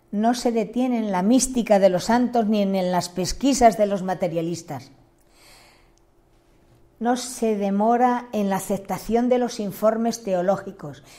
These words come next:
ni en las referencias de los estáticos, sino que revive las enseñanzas de Jesús y las analiza por medio de la experimentación, dando lugar a una filosofía de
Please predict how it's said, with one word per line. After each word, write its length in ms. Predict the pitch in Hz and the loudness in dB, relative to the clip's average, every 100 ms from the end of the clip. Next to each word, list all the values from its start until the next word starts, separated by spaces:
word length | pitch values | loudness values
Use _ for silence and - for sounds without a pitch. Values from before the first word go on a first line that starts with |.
| _ | _
ni 160 | 220 233 | 2 2
en 120 | 226 | 4
las 180 | 220 202 | 2 0
referencias 840 | 208 - 196 240 277 - 311 311 | -2 -2 0 2 0 4 4 4
de 100 | 233 | -2
los 240 | 202 190 175 | -2 -4 -6
estáticos, 840 | 170 - 180 170 151 131 120 - _ _ - - | -10 -2 -2 -2 -10 -10 -14 -18 _ _ -20 -18
sino 480 | - 208 202 196 196 | -10 -4 -2 -2 -4
que 160 | - 185 | -4 -2
revive 880 | 170 175 175 170 240 320 330 330 | -2 0 0 2 4 4 4 0
las 220 | 302 269 214 | 2 0 0
enseñanzas 800 | 202 - 185 214 269 269 302 | -4 -4 -4 -2 -2 2 2
de 120 | 240 220 | 2 -4
Jesús 480 | 170 156 190 156 - - - | -6 -10 -12 -12 -18 -20 -6
y 120 | 233 | 0
las 220 | 220 208 | 0 0
analiza 540 | 208 185 180 247 226 180 | -2 -4 -2 -2 -2 -6
por 220 | 165 165 | -6 -4
medio 380 | 208 247 285 277 - - - | -2 -2 -2 -4 -12 -20 -10
de 200 | 202 226 | -4 -2
la 240 | 240 254 254 | 0 -2 -6
experimentación, 1500 | - 247 - - 214 202 185 175 165 165 151 - 165 151 127 - - _ _ _ _ _ _ _ _ _ _ _ _ - - _ | -4 -2 -4 -4 -2 -2 -4 -6 -6 -6 -10 -6 -6 -6 -8 -12 -20 _ _ _ _ _ _ _ _ _ _ _ _ -20 -20 _
dando 460 | 185 233 277 262 262 | 4 6 6 8 8
lugar 340 | 220 175 160 | 8 4 2
a 100 | 165 | 2
una 180 | 226 240 | 2 2
filosofía 760 | 240 208 190 196 175 226 208 | 0 0 0 0 -4 2 2
de 280 | 196 233 247 | 6 4 4